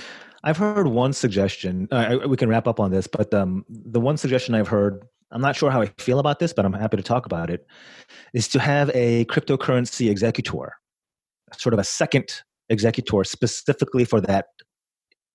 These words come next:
section of assets. And there's a precedent for this. Uh, authors or creators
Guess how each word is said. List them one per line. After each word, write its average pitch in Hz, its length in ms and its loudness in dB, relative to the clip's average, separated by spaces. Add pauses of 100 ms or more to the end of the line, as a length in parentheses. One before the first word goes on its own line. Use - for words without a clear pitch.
(200)
section - 480 -2
of 95 60 2
assets. 104 480 0 (480)
And 139 80 0
there's 175 120 4
a 175 40 2
precedent 143 420 2
for 98 160 0
this. 85 340 -8
Uh, 101 240 0
authors 123 680 0 (120)
or 110 180 2
creators 123 640 0